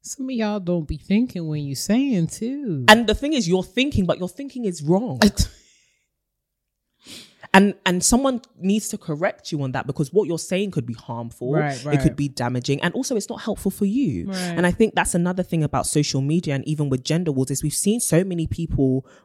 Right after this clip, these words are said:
Speaker 2: rise in terms of popularity and rise in terms of their income because of that popularity. Like, look at somebody like Andrew Tate.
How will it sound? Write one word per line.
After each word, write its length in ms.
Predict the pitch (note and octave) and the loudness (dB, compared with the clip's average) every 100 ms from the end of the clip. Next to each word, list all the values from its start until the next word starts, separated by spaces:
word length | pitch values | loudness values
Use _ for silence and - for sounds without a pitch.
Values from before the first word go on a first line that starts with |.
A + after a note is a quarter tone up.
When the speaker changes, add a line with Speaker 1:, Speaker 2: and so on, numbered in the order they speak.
| - | -12
Speaker 2:
rise 920 | C3 C3+ F3 A#3+ B2 G#2+ B2 - - _ | 0 6 6 6 2 -4 -8 -14 -16 _
in 140 | D3 | -4
terms 200 | C#3 E3+ | 0 -2
of 120 | D3+ - | -2 -6
popularity 880 | - - C3 F3 D3 - - D2 - - - | -6 -4 -4 -2 -6 -8 -16 -16 -18 -14 -2
and 200 | C#3 C3 | -2 0
rise 520 | C#3+ F3 F#3 E3 D3 | 0 2 4 2 2
in 180 | - C3 | -4 -6
terms 240 | C#3+ D3 | -6 -10
of 120 | C#3+ | -6
their 160 | F3 E3+ | -4 -2
income 400 | G3 A#3+ - B2+ | -4 -6 -4 -4
because 260 | B2 - G3+ | -4 -6 -6
of 120 | A3 | -6
that 160 | C3 - | -8 -10
popularity. 680 | - - C3 A#2+ A#2+ - B2 | -12 -8 -6 -6 -8 -8 -6
Like, 160 | B2 | -2
look 140 | A#3 D4 | -2 -2
at 80 | |
somebody 300 | C#4+ D4 B3 | -8 -6 -4
like 160 | G3 - | -4 -4
Andrew 300 | - D#3+ D#3 | -6 -6 -6
Tate. 400 | C3+ G#3 D#3 - | -8 -8 -8 -10